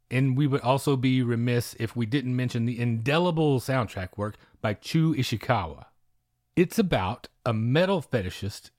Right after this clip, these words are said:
who is driven mad by the maggots he finds wriggling in the wound he made in his leg to insert a metal rod.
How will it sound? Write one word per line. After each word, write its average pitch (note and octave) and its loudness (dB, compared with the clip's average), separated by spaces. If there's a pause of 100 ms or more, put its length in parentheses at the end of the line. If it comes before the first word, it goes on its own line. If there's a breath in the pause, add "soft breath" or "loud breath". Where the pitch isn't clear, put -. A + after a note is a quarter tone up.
(100)
who C3 4
is A#2+ 2
driven D3+ 2
mad G#2+ -2
by A2+ -2
the G#2+ -2
maggots B2 0
he C3 -2
finds B2 0
wriggling D3+ 0
in B2 0
the A2 2
wound D#3 4
he A2 -4
made F#2+ -4
in G#2 -4
his A2 -2
leg A#2+ 0
to A2 -2
insert C3 -2
a D3 -2
metal C#3 2
rod. F#2 -4